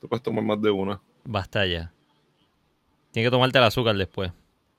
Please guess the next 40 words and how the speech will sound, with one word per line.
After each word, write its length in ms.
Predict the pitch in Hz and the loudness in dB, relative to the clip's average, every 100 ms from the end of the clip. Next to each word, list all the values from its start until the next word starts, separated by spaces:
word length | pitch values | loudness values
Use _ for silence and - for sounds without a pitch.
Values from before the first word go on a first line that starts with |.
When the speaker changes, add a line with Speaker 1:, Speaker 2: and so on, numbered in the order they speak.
| _ _ _ _ _ _ _ _ _ - | _ _ _ _ _ _ _ _ _ -8
Speaker 1:
Y 120 | 101 | -4
tengo 260 | 107 104 113 | 0 4 6
para 280 | 139 127 | 6 6
ahí, 80 | 127 | 6
eh, 300 | 135 123 110 - _ _ _ - - _ _ _ - 95 92 _ _ _ - | 4 0 -6 -12 _ _ _ -20 -20 _ _ _ -20 -20 -20 _ _ _ -16
conseguí 440 | 95 - 85 90 | -12 -8 -6 -6
para 240 | 98 110 113 | 0 0 0
y, 80 | 101 | -6
ah, 240 | - - - | -10 -14 -4
caramba, 400 | 92 98 101 95 95 104 | -2 -2 -2 -6 -4 0
a 80 | 101 | 2
Heidi 140 | 92 | 4
le 80 | 113 | 6
gustaron, 460 | 117 - 131 120 | 6 6 4 4
pues, 160 | - - - - _ _ _ _ _ _ _ _ _ _ _ _ - - | 0 -6 -6 -12 _ _ _ _ _ _ _ _ _ _ _ _ -20 -8
compré 300 | 95 - 101 | -6 0 4
par. 220 | 95 90 - - _ _ _ _ - - - | 4 2 -10 -20 _ _ _ _ -20 -20 -8
Speaker 2:
Este 260 | 131 120 143 | -4 2 2
hombre 180 | 147 160 | 4 4
no 40 | |
Speaker 1:
Tú 80 | 160 | 6
Speaker 2:
tenía 160 | - 123 | 6 8
nada 120 | 117 | 8
de 40 | 113 | 8
Speaker 1:
sabes. 100 | 131 | 6
Speaker 2:
eso 120 | 156 | 4
allí. 360 | 120 92 104 135 - _ _ | 4 2 -2 -6 -14 _ _
Yo 140 | 117 127 | -4 0
compré 320 | 147 156 156 | 0 2 2
las 140 | 156 | 2
beers 260 | 151 160 160 | 4 2 2
allí 160 | 135 147 | 0 0
en, 300 | 143 131 - | 0 -4 -4
en 480 | 117 117 113 113 | -2 0 0 -2
Bonding, 380 | 107 151 147 107 | -2 -2 -2 -4
salí 200 | 107 101 | -4 -4
corriendo, 360 | 107 131 143 131 | 0 0 0 -2
aquello 160 | 107 123 | -2 0
estaba 320 | - 139 127 | 2 2 4
lleno. 340 | 117 113 98 | 2 0 -4